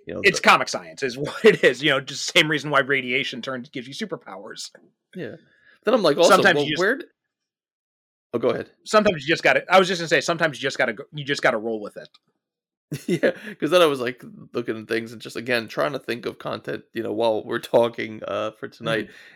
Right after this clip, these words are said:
Speaker 1: And I'm like, "Who had a Hello Kitty Pez lying <laughs> around?" Like, is, where was that from? <laughs> Like, that's
Speaker 2: You know
Speaker 1: convenient, they use it.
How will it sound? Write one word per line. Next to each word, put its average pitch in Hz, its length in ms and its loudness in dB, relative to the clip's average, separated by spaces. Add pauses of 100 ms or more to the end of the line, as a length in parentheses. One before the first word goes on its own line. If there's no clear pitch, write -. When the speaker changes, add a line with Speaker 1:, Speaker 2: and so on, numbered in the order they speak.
Speaker 1:
And 107 80 -8
I'm 104 60 -8
like, 113 240 -6 (640)
"Who 254 180 -4
had 247 320 -4
a - 140 -2
Hello 175 380 -2
Kitty 170 380 -6
Pez 101 440 -6
lying 110 360 -4
<laughs> - 120 -4
around?" 175 420 2 (380)
Like, - 160 2
is, 311 260 2 (280)
where 208 260 4
was 320 180 6
that 214 300 6
from? - 500 -4
<laughs> 285 640 2
Like, 165 260 2
that's 147 340 0
Speaker 2:
You 214 100 4
know 240 160 8
Speaker 1:
convenient, 160 360 0
they 139 120 2
use 202 280 2
it. 247 100 -12